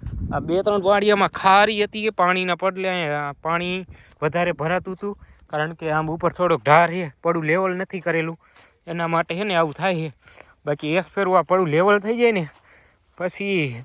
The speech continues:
ધમધોકાર થાય જીરાનું. હાલ પા જોવો તમે આ બધું ઘમઘમાટી બોલે. આ પાહું જીરું છે, તમને બતાવું. જો ઉપર તો હાલ કે થોડુંક ઢારવાળું છે ને, ત્યાં તો પાણી તાણ પડી જાય છે,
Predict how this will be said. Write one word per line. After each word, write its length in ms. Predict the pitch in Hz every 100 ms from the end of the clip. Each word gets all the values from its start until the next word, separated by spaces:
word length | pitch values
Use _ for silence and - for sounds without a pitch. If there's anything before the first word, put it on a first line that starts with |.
| -
ધમધોકાર 600 | 151 160 147 160 160 135
થાય 240 | - 160
જીરાનું. 480 | 123 139 123 117 104 _ _ _ _
હાલ 140 | 135 135
પા 140 | 135
જોવો 200 | 139 165
તમે 220 | 143 135
આ 60 | 127
બધું 260 | 131 123 110 - _ _ _ _ _ _ _ _ _ _ _ _ _
ઘમઘમાટી 540 | 147 160 156 170 170 165
બોલે. 360 | 170 202 180 127 - - - - _ -
આ 80 |
પાહું 440 | 131 170 202 208 185
જીરું 300 | 196 185 175
છે, 160 | 196 - _ - _ _ _ _ _ _ _ _ _ _ _
તમને 180 | 131 120
બતાવું. 520 | 113 143 - 131 127
જો 240 | 131 120 101 90 - - - - - - -
ઉપર 280 | 175 180 202
તો 140 | 190
હાલ 160 | 196 196
કે 100 | 190
થોડુંક 540 | 202 208 170 - -
ઢારવાળું 600 | 143 143 170 202 214 226
છે 40 | 240
ને, 100 | 208
ત્યાં 120 | 202
તો 180 | 190 190
પાણી 360 | 190 196 196
તાણ 220 | 175 202 202
પડી 240 | 208 208
જાય 160 | 170 175
છે, 160 | 160